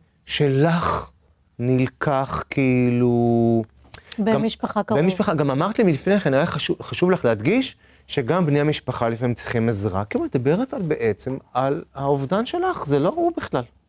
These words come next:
Speaker 2: זה האובדן של כל הסביבה שלו, נכון? גם של הבני משפחה סביבה.
Speaker 1: אולי הוא מאושר.
Speaker 2: אז ככה מתהלך בן אדם מאושר?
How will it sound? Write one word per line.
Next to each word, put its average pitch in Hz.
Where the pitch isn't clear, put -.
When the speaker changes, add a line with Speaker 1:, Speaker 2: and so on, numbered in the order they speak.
Speaker 2:
זה 214
האובדן 196
של 247
כל 220
הסביבה 185
שלו, 175
נכון? 202
גם 202
של 277
הבני 277
משפחה 285
סביבה. 302
Speaker 1:
אולי 180
הוא 427
מאושר. 466
Speaker 2:
אז 208
ככה 285
מתהלך 269
בן 285
אדם 226
מאושר? 226